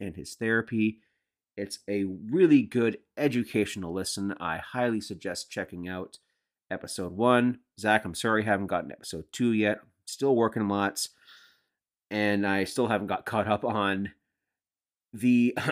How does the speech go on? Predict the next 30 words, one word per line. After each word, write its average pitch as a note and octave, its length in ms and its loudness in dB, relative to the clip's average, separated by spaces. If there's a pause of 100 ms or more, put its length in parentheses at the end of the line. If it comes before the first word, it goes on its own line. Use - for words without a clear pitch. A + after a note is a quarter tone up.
<clears throat> - 880 2
Brace E3+ 200 0
for E3 120 0
Impact D3+ 420 4
podcast A#2+ 640 6
either. F#2+ 320 4 (120)
Nate, E2+ 200 -6
I'm A#1+ 140 -14
sorry. G#2+ 340 2 (300)
But A2+ 100 -8
check F3 240 2
him F3+ 200 4
out. A#2 260 2
Nate A#2+ 260 0
is A2 160 -4
doing A2 400 -4
the G2 400 -8 (720)
N B2 200 -2
W C3 340 6
A B2+ 160 8
T B2 320 2
N G2+ 80 2
A A#2 140 2
pay-per-views. A2 720 -2
I F2 100 -8
think E3 320 -6
I'm D#3 140 0
joining D3 320 2
him C#3+ 180 -2
for, C3 480 -2